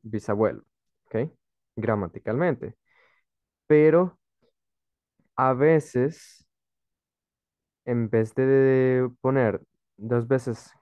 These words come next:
great para decir tatarabuelo, lo dicen igual que bisabuelo.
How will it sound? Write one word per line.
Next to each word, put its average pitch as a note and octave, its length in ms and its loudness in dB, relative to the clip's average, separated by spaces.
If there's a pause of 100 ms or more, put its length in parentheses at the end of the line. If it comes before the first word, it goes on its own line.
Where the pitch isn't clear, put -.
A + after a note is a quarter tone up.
(140)
great C3 460 0
para G2 240 -2
decir A2+ 680 -4 (220)
tatarabuelo, C3+ 800 -2 (1800)
lo A#2 260 -2
dicen G#2 380 -4
igual G2+ 320 -2
que G2 120 -8
bisabuelo. A2+ 560 -2